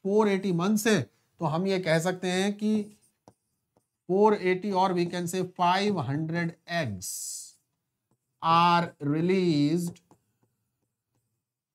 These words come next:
in entire lifespan। इससे ज्यादा एग तो रिलीज ही नहीं होंगे, जबकि हमारे पास फॉलिकल्स कितने थे भाई?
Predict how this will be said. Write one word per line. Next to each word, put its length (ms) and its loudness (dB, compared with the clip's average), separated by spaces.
in 220 0
entire 920 0
lifespan। 1300 0
इससे 340 4
ज्यादा 280 6
एग 180 0
तो 120 0
रिलीज 360 0
ही 160 0
नहीं 200 -2
होंगे, 320 -6
जबकि 420 2
हमारे 420 0
पास 320 4
फॉलिकल्स 440 4
कितने 280 2
थे 100 6
भाई? 300 4